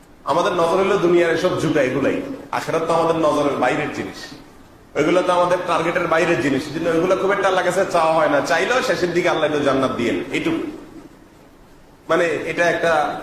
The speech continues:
খাবারের সালাদের মতো আর কি, হইলো হইলো, জান্নাত দিয়েন, দিলেন। কিন্তু মেইন হলো "আল্লাহ, আল্লাহ", জোয়ান মানুষ হলো আল্লাহ, ক্যারিয়ারটা করতে পারতেছি না, বিয়ে শাদী হচ্ছে না, যাতে করে ভালো একটা চাকরি হয় আল্লাহ,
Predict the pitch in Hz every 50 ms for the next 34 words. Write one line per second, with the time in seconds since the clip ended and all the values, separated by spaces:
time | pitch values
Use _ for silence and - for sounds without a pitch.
0 | - - 139 139 151 - - - - - 147 147 160 170 165 165 156 143 139 139
1 | 135 127 117 110 - - - 92 - - - - - - - - - - 185 196
2 | 214 202 185 190 196 180 - - 95 - - - - - - - - - 139 143
3 | 160 160 151 135 123 139 135 123 123 - 123 131 117 110 - - - - - -
4 | - - - - - 165 180 175 185 170 170 180 196 185 180 175 170 156 147 147
5 | 151 151 143 135 - - - - - - - - - - - - 135 139 135 127
6 | 113 - - - - - - - - - - - - - - - 131 139 143 143
7 | 139 139 143 147 143 143 143 143 135 131 139 143 135 - - - - - - -
8 | - - - - - - 139 135 143 143 143 143 147 139 139 135 139 143 143 135
9 | 143 135 139 143 131 135 131 131 131 123 131 131 127 - 131 131 135 123 117 -
10 | - 143 127 123 113 - - - - - - - - - - - 120 117 - 139
11 | 120 127 131 117 120 123 127 123 127 127 - - 120 113 - 135 135 127 120 117
12 | 110 110 - 107 98